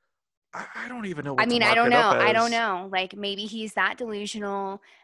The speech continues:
Speaker 2: and he's like, "Oh, I can redeem myself. I can really show him how well I'm
Speaker 1: Yeah,
Speaker 2: doing."
Speaker 1: Bob Woodward's
Speaker 2: I
Speaker 1: gonna
Speaker 2: don't
Speaker 1: write a puff piece about me 'cause he's,
Speaker 2: Come on,
Speaker 1: that's the
Speaker 2: you
Speaker 1: history.
Speaker 2: suck.
Speaker 1: He's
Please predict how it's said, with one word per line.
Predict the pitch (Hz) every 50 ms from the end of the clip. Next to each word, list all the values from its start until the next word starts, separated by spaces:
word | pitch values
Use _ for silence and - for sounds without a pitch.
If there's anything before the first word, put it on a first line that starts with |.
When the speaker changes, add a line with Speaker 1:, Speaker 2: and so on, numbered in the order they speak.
| _ -
Speaker 2:
and | - 196 -
he's | - 208 202 180 196
like, | 190 180 180 - -
"Oh, | - 240 220
I | 214 208
can | 208 - 214 190
redeem | 175 165 - - 247 262 294 302 277 269
myself. | 269 254 254 247 - - - 254 240 233 233 233 -
I | 214 202
can | - 214 208
really | 196 185 185 185
show | - - 202 190 196 196
him | 196
how | 175 175 175 180
well | 190 214 233 247 262
I'm | 254 240 240 240
Speaker 1:
Yeah, | 240
Speaker 2:
doing." | 208 - 233 226 226
Speaker 1:
Bob | 233 131 139 139
Woodward's | 135 143 156 151 139 139 139 139 135 123
Speaker 2:
I | -
Speaker 1:
gonna | 135 127 120
Speaker 2:
don't | 123 123 123
Speaker 1:
write | 123 123 127
a | 123
puff | - - 131 117 110 -
piece | - 120 113 - -
about | 117 131 131 117
me | 113 117 113
'cause | - 120 -
he's, | - 113 -
Speaker 2:
Come | - - 262 277 269 254
on, | 247 233 214 202 202
Speaker 1:
that's | 202 208
the | 196 147
Speaker 2:
you | -
Speaker 1:
history. | 165 156 - - 151 139 131 123
Speaker 2:
suck. | 120
Speaker 1:
He's | 123 117